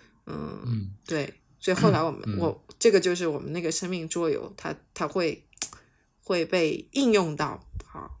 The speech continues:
Speaker 1: 各个领域。<laughs>
Speaker 2: <laughs> 哎，我，我觉得你，你，你刚才讲的那个特别有道理，就是，呃，我们以前开玩笑说那个，呃，情侣啊，
Speaker 1: 嗯。
Speaker 2: 就是在结婚之前，呃，最好的一个考验其实是装修。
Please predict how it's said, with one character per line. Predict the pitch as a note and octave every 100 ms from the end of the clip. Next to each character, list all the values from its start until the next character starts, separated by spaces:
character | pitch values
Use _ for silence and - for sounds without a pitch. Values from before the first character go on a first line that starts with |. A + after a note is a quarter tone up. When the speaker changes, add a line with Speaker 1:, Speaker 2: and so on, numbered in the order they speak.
| _
Speaker 1:
各 | -
个 | D#4 F#3+
领 | D#3 C#3+ -
域。 | E3+ D#3 -
<laughs> | - - - A#3+ C4 C#4+ F4 F4+ - - - -
Speaker 2:
<laughs> | C5+ D#3 - D3+ - - - -
哎， | D3+
我， | D#3+ C3
我 |
觉 | A#2 B2
得 | D3+
你， | D#3+ G#2+ - -
你， | A#2 A2+ A2
你 |
刚 | G2+ B2+
才 | C3+
讲 | B2+ G#2+
的 | G2
那 | G#2+
个 | A2+
特 | A2+
别 | B2+
有 | A2
道 | E2 A#2 A2+
理， | G2+ F#2+
就 | C#3
是， | C3+ C#3+ C3 - - - - -
呃， | - -
我 | A2
们 | C#3
以 | D3
前 | F#2 F#2
开 | F#2+ C#3+
玩 | B2 F#2+
笑 | - D#3+ G#2 -
说 | - A#2 A2+
那 | A#2+ A2
个， | F#2+ F#2 F#2 A2 - _ - _ _ -
呃， | F#2 F2
情 | - G#2+ A2
侣 | D#3 B2+
啊， | - - - _ -
Speaker 1:
嗯。 | E3+
Speaker 2:
就 | G2+
是 | G2
在 | F#2 G#2+ G2+
结 | G2+
婚 | G2 G#2+
之 | A2 A2
前， | - E2+ - - - - _ _
呃， | F#2 F2+ - - _ -
最 | - E3+
好 | C3+ - F2
的 | F#2+
一 |
个 | G#2+ B2
考 | - F2
验 | F#2+ G2
其 | -
实 | A2 A#2
是 | A2+
装 | B2+ A#2+
修。 | B2+ - C3+ C3+